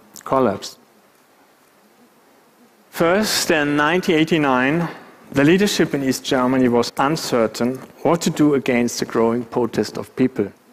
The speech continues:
It was especially confused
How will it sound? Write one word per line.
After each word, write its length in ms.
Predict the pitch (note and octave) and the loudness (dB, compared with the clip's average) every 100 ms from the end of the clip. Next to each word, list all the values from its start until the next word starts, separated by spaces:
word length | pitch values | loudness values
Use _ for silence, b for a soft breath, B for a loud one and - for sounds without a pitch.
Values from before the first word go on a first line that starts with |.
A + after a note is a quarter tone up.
| _ _ _ _ _ _ _ _ _ _ _ _ - | _ _ _ _ _ _ _ _ _ _ _ _ -8
It 160 | B2+ D#3 | -2 2
was 200 | F3 D3+ | 2 0
especially 640 | - - G#3+ - A#3 G3 | -6 -2 -2 2 2 2
confused 960 | - D3+ C3+ - C#3 D3+ G#3+ - - | 2 -2 -2 -2 2 4 4 2 -6